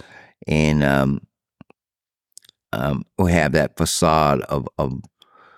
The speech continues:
what may not seem to be reality for someone who's in the grips or in the midst of things, or, or in the midst of things, uh,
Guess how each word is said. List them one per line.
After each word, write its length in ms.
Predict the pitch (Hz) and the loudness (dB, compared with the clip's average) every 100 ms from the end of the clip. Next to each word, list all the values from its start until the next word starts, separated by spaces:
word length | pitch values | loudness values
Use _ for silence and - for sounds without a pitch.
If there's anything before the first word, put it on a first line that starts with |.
| _ _ _ _ _ _ _ _ - | _ _ _ _ _ _ _ _ -2
what 320 | 101 87 64 _ _ _ _ _ _ - | 2 2 0 _ _ _ _ _ _ -2
may 240 | 98 104 | 2 4
not 240 | 98 80 - | 2 2 0
seem 320 | - 107 95 | 0 2 2
to 60 | 80 | 2
be 160 | 90 | 2
reality 580 | 82 87 85 80 78 80 | 2 4 4 4 2 0
for 160 | - 73 | -2 -4
someone 460 | - 85 80 76 | 0 2 2 0
who's 440 | 80 85 76 69 - | 0 0 -2 -6 -8
in 140 | - 80 | -2 0
the 120 | 73 | 0
grips 440 | - 87 90 - | 0 0 0 -2
or 260 | 67 67 69 | 0 0 0
in 180 | 73 73 | 0 0
the 80 | 67 | 2
midst 500 | 76 90 85 - - | 2 2 0 -6 -10
of 100 | - | -14
things, 480 | - - 85 80 69 | -8 -2 2 2 0
or, 180 | 67 58 _ - - - - _ | -2 -6 _ -20 -20 -20 -20 _
or 440 | - 73 71 69 65 | -4 0 2 2 0
in 160 | 73 71 | 0 0
the 100 | 69 | 2
midst 440 | 80 104 - - | 2 2 0 -4
of 100 | 67 | -4
things, 640 | - 69 65 69 65 - - - | -2 0 0 -2 -4 -12 -16 -8
uh, 400 | 65 64 60 | -6 -4 -4